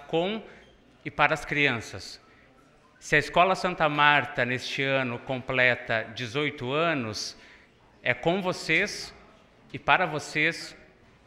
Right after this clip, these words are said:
que nós existimos. Um muito obrigado por estarem conosco. Eu começo a minha fala dizendo que talvez eu não ocupe todo o tempo previsto, os quinze minutos,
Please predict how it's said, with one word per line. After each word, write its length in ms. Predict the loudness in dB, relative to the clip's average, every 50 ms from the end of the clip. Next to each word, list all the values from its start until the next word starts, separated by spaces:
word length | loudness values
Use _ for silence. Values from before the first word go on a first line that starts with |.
| -20 -20 _ _ -20 _
que 80 | -10 -6
nós 200 | -2 -2 -2 -2
existimos. 720 | -2 -6 -6 -8 -8 -8 -8 -8 -10 -10 -14 -16 -18 -18 -20 -20 -20 -20 -20 -20 _ _ -20 -18 -12
Um 80 | -10
muito 200 | -8 -8 -8 -8
obrigado 360 | -6 -6 -2 0 0 -2 -2 -4
por 160 | -8 -8 -8
estarem 260 | -4 -6 -4 -4 -4
conosco. 460 | -8 -8 -8 -8 -10 -12 -14 -18 -20 -20 -20 _ -20 -20 _ _ _ -20 -20 -20 _ _ _ _ _ _ _ _ _ _ _ _ _ _ _ -20 -20 _ _ _ -20 -20 -20 _ _ _ -20 -20 -20 -20 -20 -20 _ -20 -20 -20 -20 _ _ _ -20 _ -20 -20 -20 -20 -20 -20 -20 -20 -20 -20 -20 _ _ _ -12
Eu 140 | -8 -8 -4
começo 400 | -2 -2 0 2 0 0 0 -2
a 20 |
minha 220 | -2 0 0 0 0
fala 520 | -2 -2 0 0 2 2 2 2 2 0
dizendo 420 | 0 -2 -6 -2 -2 -4 -4 -4 -8
que 100 | -6 -4
talvez 260 | -4 -2 -2 -2 -2
eu 60 | -2
não 160 | -2 0 -2
ocupe 300 | -2 -2 -4 -4 -4 -4
todo 220 | -4 -4 -4 -4 -4
o 40 |
tempo 340 | -8 -4 -2 -4 -2 -2 -6
previsto, 600 | -6 -2 0 0 0 0 0 0 0 0 -2 -6
os 100 | -10 -4
quinze 260 | -2 -2 -2 0 0
minutos, 600 | 0 0 0 0 -2 -4 -6 -8 -12 -14 -14 -14